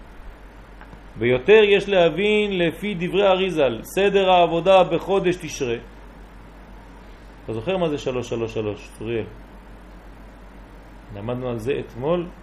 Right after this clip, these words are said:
מארבע עד שש. במכון מאיר. שבת.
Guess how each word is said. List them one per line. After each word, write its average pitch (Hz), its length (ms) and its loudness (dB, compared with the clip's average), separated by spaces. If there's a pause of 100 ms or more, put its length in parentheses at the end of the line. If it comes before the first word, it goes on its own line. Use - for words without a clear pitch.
(180)
מארבע 139 440 0
עד 120 100 -6
שש. - 360 -8 (2250)
במכון 110 460 -6
מאיר. 113 320 -4 (1080)
שבת. - 460 -10